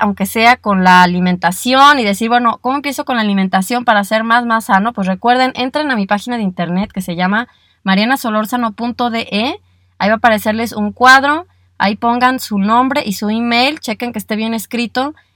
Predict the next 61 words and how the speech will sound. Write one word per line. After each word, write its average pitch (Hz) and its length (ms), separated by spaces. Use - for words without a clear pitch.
y 196 100
después 269 680
vayan 254 260
a 247 60
su 233 120
correo 214 240
y 240 60
les 226 100
tiene 202 240
que 208 120
llegar 202 400
un 208 200
email 220 300
donde 185 200
dice, 190 240
"Haz - 220
clic 226 300
aquí 185 280
para 196 200
descargar 175 500
tu 196 140
guía". 180 300
Si 208 160
por 214 140
algo 269 240
tienen 277 240
un 277 100
problema, 262 480
escríbanme 254 600
ahí 240 280
en 240 120
Facebook 240 340
donde 190 240
quieran 247 400
y 196 80
díganme, 208 320
"No, 208 260
no 214 140
lo 226 80
puedo 220 180
descargar". 196 520
Si 214 140
no 226 100
les 262 340
respondo, 240 460
escríbanme 247 380
otra 226 180
vez, 233 200
porque 214 200
a 202 40
veces 214 240
que 196 180
los 175 180
leo 202 160
y 220 60
digo, 196 160
"Ahorita 190 320
les 208 120
respondo", 214 480
lo 220 140
mando 214 420